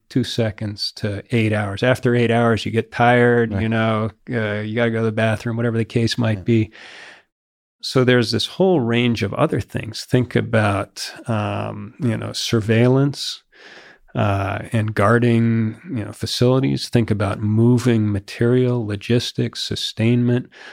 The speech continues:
Speaker 1: A lot of these, what they call dull, dirty, and dangerous things that you need to have sustained activity, but it's sort of beyond the length of time that a human can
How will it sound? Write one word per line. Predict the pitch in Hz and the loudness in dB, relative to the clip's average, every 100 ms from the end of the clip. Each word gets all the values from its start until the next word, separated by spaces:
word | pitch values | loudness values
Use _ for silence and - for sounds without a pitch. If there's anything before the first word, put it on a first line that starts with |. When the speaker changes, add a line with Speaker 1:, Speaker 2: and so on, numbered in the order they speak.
| - | -10
Speaker 1:
A | 107 | -2
lot | 104 117 | 2 2
of | 117 | 4
these, | 110 107 - - | 2 2 -2 -6
what | 170 110 | -4 -4
they | 104 | -4
call | - 101 101 | -4 -4 0
dull, | 117 120 110 | 2 4 2
dirty, | 113 113 110 104 | 2 2 2 -2
and | 104 | -2
dangerous | 104 131 131 110 101 | 0 2 2 -2 -4
things | - 107 104 104 - - | -4 -4 -6 -8 -12 -10
that | 107 107 101 | -4 -4 0
you | 120 | 0
need | 113 131 117 | 4 4 2
to | 107 | 0
have | 113 113 104 | -2 -2 -2
sustained | - - - - 123 113 | -6 -6 -4 0 2 2
activity, | 104 98 - 156 139 104 | -2 -6 -4 -2 -2 -4
but | 113 104 | -4 -6
it's | - | -4
sort | - 117 | -2 -2
of | - | 0
beyond | 104 107 117 113 | 0 2 4 2
the | |
length | 101 107 110 - | 0 0 0 -2
of | 107 | -8
time | - 113 110 101 | -2 0 2 0
that | 101 | -2
a | |
human | - 143 151 110 | 0 2 2 0
can | - 110 104 104 | -4 -6 -6 -8